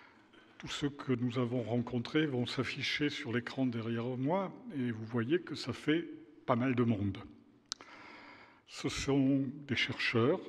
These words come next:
des acteurs du numérique, des militants associatifs. Ça correspond au travail habituel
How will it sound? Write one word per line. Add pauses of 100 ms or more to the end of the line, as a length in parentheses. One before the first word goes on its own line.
(180)
des
acteurs
du
numérique, (200)
des
militants
associatifs. (380)
Ça
correspond
au
travail
habituel